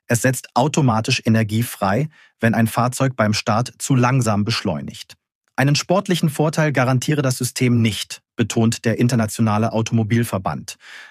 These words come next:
Audi muss weiter an Verbrennerpower und Energieeffizienz arbeiten, damit Hülkenberg und Bortoleto künftig sauber von der Linie wegkommen.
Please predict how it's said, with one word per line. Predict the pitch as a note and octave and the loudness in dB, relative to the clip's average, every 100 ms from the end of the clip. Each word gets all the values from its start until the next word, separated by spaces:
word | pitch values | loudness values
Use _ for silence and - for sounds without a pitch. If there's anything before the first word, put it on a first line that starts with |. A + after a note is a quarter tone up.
| - | -4
Audi | B2 F3+ | 0 2
muss | F#3+ F3 - | 2 0 0
weiter | A#2 C3+ - B2+ | 0 0 0 0
an | A#2+ | 0
Verbrennerpower | A#2+ A2 G2+ C#3+ D#3 - G#2+ A2+ C3+ - | 0 -2 0 0 0 -2 -2 0 0 2
und | B2 A#2+ | 0 0
Energieeffizienz | - B2+ B2 D#3 C#3+ B2+ B2 A2+ A2 - | 0 0 2 0 0 -2 -2 0 0 -2
arbeiten, | G#2 A2 A#2 A#2+ C#3 | -2 0 0 0 0
damit | A#2 A2 G#2+ | 2 0 0
Hülkenberg | D3+ D#3+ B2+ G#2+ A2+ - | -2 0 0 0 -2 0
und | A2+ - - | -2 -2 -2
Bortoleto | A#2 A2+ A2 A#2+ B2 | -2 2 0 0 -2
künftig | - D#3 D#3 C#3 - | 0 -2 -2 -6 -6
sauber | - G#2+ B2+ A#2+ G#2+ | -4 0 0 0 -2
von | - A2+ | 0 0
der | A2 | 2
Linie | A2 A#2+ A#2 | 2 2 2
wegkommen. | B2 B2+ - - F2+ G2+ | -2 -4 -8 -4 -4 -6